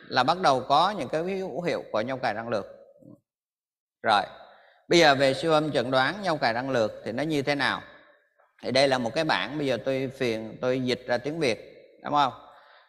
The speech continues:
Thì, ờ, tôi sắp xếp lại cái thứ tự, cho nên nó không có đúng nguyên bản của nó, ờ, bởi vì nó có ý đồ của nó.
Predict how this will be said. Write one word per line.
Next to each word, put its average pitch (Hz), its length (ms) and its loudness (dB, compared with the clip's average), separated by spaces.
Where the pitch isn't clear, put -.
Thì, 131 440 0
ờ, 120 340 4
tôi 160 420 4
sắp 220 220 0
xếp 240 220 4
lại 135 280 -2
cái 180 140 -2
thứ 196 140 0
tự, 180 260 2
cho 147 80 0
nên 151 260 0
nó 160 100 -2
không 151 220 -4
có 151 80 -2
đúng 170 180 -2
nguyên 160 200 -4
bản 110 240 0
của 113 60 -6
nó, 123 220 -4
ờ, 127 160 -2
bởi 120 180 -2
vì 120 220 -4
nó 135 140 -4
có 156 140 -4
ý 175 120 -2
đồ 117 280 2
của 110 100 -4
nó. 127 200 -4